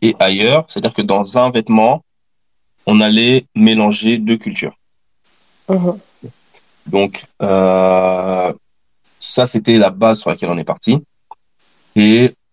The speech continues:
Speaker 1: on a créé, euh, une première collection avec des polos qui étaient très européens, mais avec juste une petite touche africaine dessus, un truc qui était pas trop, quoi.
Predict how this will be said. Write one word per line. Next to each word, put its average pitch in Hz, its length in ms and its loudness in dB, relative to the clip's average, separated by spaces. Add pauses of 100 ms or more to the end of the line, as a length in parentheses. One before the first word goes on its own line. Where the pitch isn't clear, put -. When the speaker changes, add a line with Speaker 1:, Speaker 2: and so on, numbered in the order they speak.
Speaker 1:
on 214 120 2
a 214 80 2
créé, 220 400 0
euh, 90 600 2
une 95 80 -10
première 101 280 -4
collection 101 380 -4
avec 92 200 -6
des 90 80 -12
polos 98 520 -6
qui 87 280 -4
étaient 80 260 -2 (100)
très 107 340 0
européens, 98 760 -2
mais 95 140 -2
avec 104 440 -2
juste - 300 -4
une 95 160 -6
petite 107 420 -6
touche 110 420 0
africaine 101 460 -2
dessus, 104 300 -2 (100)
un 101 100 -4
truc 107 160 -4
qui - 60 -10
était - 120 -4
pas - 220 2 (220)
trop, - 120 -2
quoi. 127 220 -2